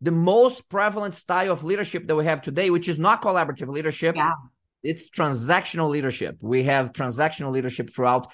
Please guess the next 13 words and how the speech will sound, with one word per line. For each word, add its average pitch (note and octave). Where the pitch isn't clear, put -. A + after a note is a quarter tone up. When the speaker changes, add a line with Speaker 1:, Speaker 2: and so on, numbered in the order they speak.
Speaker 1:
and D#3
transactional F#3
leadership F3+
is, D#3
is, D3
is C#3+
kind G#3+
of F#3+
the E3+
opposite C#3
of B2+
collaborative A#2+
leadership. -